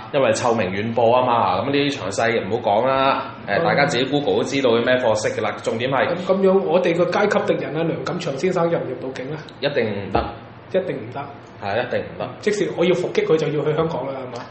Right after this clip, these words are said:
Speaker 1: 係啦，噉可能
Speaker 2: 去，去返佢主場喎。
Speaker 1: 誒，有，有個可能就係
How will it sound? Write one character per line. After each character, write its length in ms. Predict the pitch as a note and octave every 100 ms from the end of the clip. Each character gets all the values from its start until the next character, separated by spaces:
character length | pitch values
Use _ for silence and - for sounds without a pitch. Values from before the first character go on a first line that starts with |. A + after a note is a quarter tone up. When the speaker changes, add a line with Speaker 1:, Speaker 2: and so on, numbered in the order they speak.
| A#2+
Speaker 1:
係 120 | G#2+
啦， 200 | A2 G#2
噉 80 | D#3+
可 560 | F3+ D3+ G3 D3 B2
能 100 | G#3+
Speaker 2:
去， 60 | G3+
去 60 | G#3+
返 160 | G#3+
佢 80 | F#3+ -
主 60 | E3+
場 240 | E3 C3+
喎。 260 | D3 - -
Speaker 1:
誒， 160 | C3 C3
有， 400 | D#3 F#3 D#3 E3
有 160 | F3+ F3+
個 140 | F3
可 60 | C#3+ D#3
能 180 | - A2+
就 100 | A#2 C3 B2+ B2+
係 500 | B2+ B2+ B2+ B2+ B2